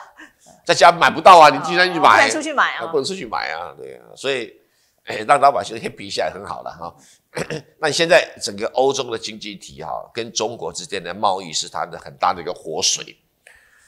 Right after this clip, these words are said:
Speaker 1: 诶，那现在大陆上的这个所谓西角，九幺九是刚起来哈。
Speaker 2: 嗯。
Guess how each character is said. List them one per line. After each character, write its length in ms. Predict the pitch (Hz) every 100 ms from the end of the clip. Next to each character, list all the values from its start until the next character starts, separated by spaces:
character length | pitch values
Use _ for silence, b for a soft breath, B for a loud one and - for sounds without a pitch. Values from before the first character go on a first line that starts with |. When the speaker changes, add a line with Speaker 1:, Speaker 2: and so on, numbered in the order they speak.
| b _
Speaker 1:
诶， 140 | - 82
那 100 | -
现 180 | 143 156
在 120 | 143 123 - _ _ _ _ _
大 160 | 123
陆 140 | 131 131
上 120 | 131
的 120 | 107
这 120 | 95
个 140 | 107 92
所 160 | 87
谓 100 | 87
西 240 | 87 - 110
角， 220 | - - -
九 160 | 90
幺 120 | 80
九 200 | 92 67
是 100 | 80 85
刚 220 | - 120 123
起 240 | - 73
来 260 | 62 57 60
哈。 60 | -
Speaker 2:
嗯。 100 | 156